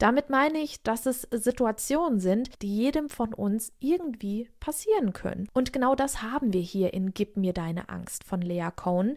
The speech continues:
Und das hat sie wirklich richtig gut umgesetzt. Ich muss tatsächlich sagen, dass mir der Schreibstil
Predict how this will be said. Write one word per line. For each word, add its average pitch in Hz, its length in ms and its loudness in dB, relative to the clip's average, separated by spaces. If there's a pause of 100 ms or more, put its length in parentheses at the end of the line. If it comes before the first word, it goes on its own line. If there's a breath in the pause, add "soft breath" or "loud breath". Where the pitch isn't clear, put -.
Und 208 180 2
das 196 240 -6
hat 208 160 -2
sie 190 180 -4
wirklich 202 480 0
richtig 220 720 0
gut 196 320 -4
umgesetzt. 180 800 -2 (140)
Ich 262 140 -2
muss 359 200 0
tatsächlich 262 520 2
sagen, 285 280 2
dass 214 220 0
mir 196 100 2
der 180 140 0
Schreibstil 262 800 2